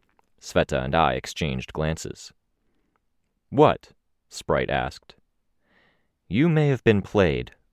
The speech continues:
I said. I had to keep in mind that the clairvoyants could be watching. "Maybe you should walk us through your side of the story." "Any minute now, people could come after me. They'll figure out we're in here,"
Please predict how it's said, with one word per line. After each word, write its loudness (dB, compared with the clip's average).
I -2
said. -4
I 2
had 0
to -2
keep -2
in 0
mind 2
that -6
the -6
clairvoyants 2
could -2
be -2
watching. -4
"Maybe 0
you 0
should -4
walk 2
us -2
through -2
your 2
side -4
of -10
the -10
story." -6
"Any 4
minute 4
now, -2
people 0
could -2
come -2
after 0
me. -10
They'll 8
figure 4
out 6
we're 2
in 0
here," -6